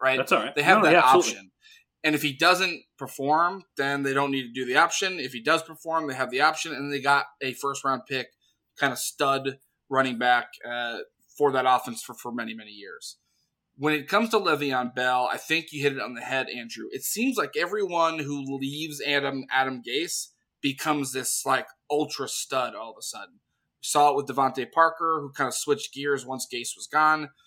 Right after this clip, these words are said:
Speaker 1: Uh, we're going to see it again once the Jets, uh, finally fire him, which I can only imagine is coming very, very shortly after going oh and six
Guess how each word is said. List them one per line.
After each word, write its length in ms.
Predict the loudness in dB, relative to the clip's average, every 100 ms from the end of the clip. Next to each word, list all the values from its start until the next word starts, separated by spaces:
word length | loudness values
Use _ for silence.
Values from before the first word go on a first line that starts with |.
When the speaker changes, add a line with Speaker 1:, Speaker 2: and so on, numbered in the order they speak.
| _ -12
Speaker 1:
Uh, 240 | -8 -8 -8
we're 140 | -8 -4
going 240 | -2 -2
to 60 | -4
see 220 | -6 -6
it 60 |
again 420 | -8 -2 0 0 0
once 300 | -2 -4 -8
the 160 | -12
Jets, 560 | -4 -4 -2 -4 -4 -8 _ _ -14
uh, 280 | -10 -8 -8 0
finally 460 | 2 2 -4 -10 _
fire 340 | 0 2 2
him, 240 | -2 -4
which 300 | -4 -4 -6 -4
I 160 | 0 0
can 240 | -2 -8
only 220 | -6 -6 -4
imagine 360 | -2 -2 -6
is 120 | -12
coming 280 | -8 -8 -8
very, 200 | -10 -10
very 160 | -10 -8
shortly 420 | -6 -4 -4 -6
after 220 | -10 -12
going 260 | -16 -16 -18 -18
oh 100 | -18
and 80 | -8
six 480 | -8 -8 -12 -14